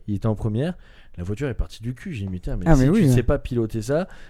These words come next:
Speaker 1: Et même d'ailleurs, il l'a dit qu'il avait mal à l'avant-bras toute la journée à force de, de, de... parce qu'il y a pas de direction, il y a rien.
Speaker 2: Ouais.
Speaker 1: Enfin, c'est vraiment du, du sport, quoi.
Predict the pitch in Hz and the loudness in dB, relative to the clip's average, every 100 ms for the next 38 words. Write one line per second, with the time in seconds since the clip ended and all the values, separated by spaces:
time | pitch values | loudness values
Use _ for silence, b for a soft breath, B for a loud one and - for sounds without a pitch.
0 | - 117 131 117 117 135 170 135 113 107 | -4 0 2 4 4 6 4 2 2 0
1 | 127 185 - 143 147 107 98 104 131 143 | -2 -4 -2 0 2 0 -4 -4 -4 -4
2 | 117 101 98 101 127 180 - 113 104 107 | -4 -6 -8 -8 -6 -8 -6 -6 -6 -8
3 | 143 147 - 113 101 101 95 90 90 85 | -8 -10 -8 -10 -10 -10 -10 -10 -12 -12
4 | 90 87 95 90 85 82 85 85 - - | -14 -12 -10 -10 -10 -12 -14 -16 -14 -14
5 | - 98 95 90 92 104 - 147 131 101 | -8 -6 -6 -6 -8 -8 -8 -4 -2 0
6 | 139 131 110 - 104 143 139 107 101 104 | 0 0 -4 -6 -6 -4 -4 -6 -10 -10
7 | 107 196 175 - 98 | -4 -4 -4 -6 -10